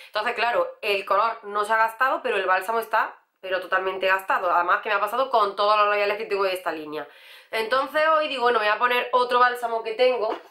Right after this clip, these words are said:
Este no es que pertenezca a este vídeo, ¿vale? No es del neceser de diario, pero bueno. Este de Mass Factor, que es en formato barra y que me encanta. Esto es también un top coat que venía con otro labial fijo de la marca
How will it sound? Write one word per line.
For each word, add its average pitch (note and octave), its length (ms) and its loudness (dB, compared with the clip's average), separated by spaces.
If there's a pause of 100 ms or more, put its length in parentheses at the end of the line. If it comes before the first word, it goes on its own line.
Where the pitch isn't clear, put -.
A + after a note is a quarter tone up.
(600)
Este G#3 280 -4
no A3+ 100 0
es G#3 120 0
que G#3 80 -10
pertenezca G3 440 -2
a F#3 40 0
este F#3+ 180 -4
vídeo, D#3+ 300 -4
¿vale? E3+ 240 0
No F#3+ 120 4
es E3+ 120 0
del F3 160 2
neceser F3+ 400 0
de F3+ 100 2
diario, D#3+ 340 0
pero E3 140 0
bueno. E3 240 2 (340)
Este C#4 580 0
de G#3 420 2
Mass A3 240 0
Factor, C#4+ 420 0
que A3+ 80 0
es G#3+ 160 0
en G#3+ 60 -10
formato G3+ 800 2
barra A#3+ 500 0
y A#3+ 160 -14
que G#3+ 100 -2
me G3 100 0
encanta. G#3 500 -2
Esto G3 160 -4
es G#3 60 -10
también G#3+ 300 -4
un G#3 460 -4
top G#3 180 -2
coat A3+ 240 0
que F3+ 60 -10
venía F3 200 -2
con G3 120 0
otro F#3+ 200 -2
labial G3 300 2
fijo G#3 300 -6
de G3 120 2
la F#3+ 200 4
marca C4 420 0